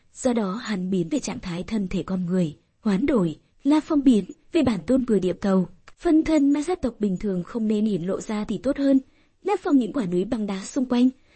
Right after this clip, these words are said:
luồng ma âm vừa rồi e rằng ngay cả giới chủ cường giả bậc sáu bậc bảy cũng không chống nổi. Quái dị thật, La Phong nhíu mày. Quái dị thật,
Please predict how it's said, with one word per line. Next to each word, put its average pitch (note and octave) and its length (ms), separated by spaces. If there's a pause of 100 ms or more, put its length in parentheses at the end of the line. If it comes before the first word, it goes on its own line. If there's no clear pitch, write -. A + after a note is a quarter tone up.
(280)
luồng B3 240
ma C#4 80
âm C4 160
vừa B3+ 120
rồi G#3+ 200
e C#4+ 140
rằng G#3+ 280 (480)
ngay F#4 200
cả D4+ 120
giới F#3 160
chủ A#3+ 260
cường G3+ 180
giả F#3 140
bậc F3+ 200
sáu F#3+ 160
bậc C4+ 200
bảy F#3+ 240
cũng E3 120
không G#3+ 180
chống F3+ 220
nổi. A3 260 (540)
Quái F#4+ 140
dị D#4 160
thật, A3 220 (360)
La F4 140
Phong D4+ 220
nhíu B3 120
mày. A#3+ 220 (440)
Quái G3+ 140
dị E4 160
thật, A3 180